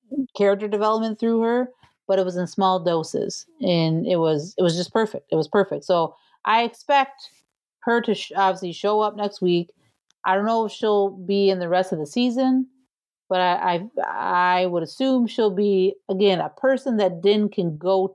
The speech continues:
to, maybe later on in, in the series or just throughout the series. Somebody that he can talk to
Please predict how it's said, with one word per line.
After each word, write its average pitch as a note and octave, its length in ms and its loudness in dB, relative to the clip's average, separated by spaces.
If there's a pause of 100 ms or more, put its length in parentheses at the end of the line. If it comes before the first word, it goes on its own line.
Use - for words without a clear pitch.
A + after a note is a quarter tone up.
to, - 340 -2 (600)
maybe F3+ 400 -2
later F#3 300 2
on F3+ 320 0
in, F3+ 440 2
in F3+ 220 0
the D3 80 -2
series A3 520 0
or F3 120 4
just E3+ 360 -2
throughout E3+ 420 0
the D3 60 -16
series. - 580 -2 (580)
Somebody F#3+ 340 0
that E3+ 120 2
he F3 140 -2
can D3+ 120 -6
talk D#3+ 380 -2
to D3+ 440 0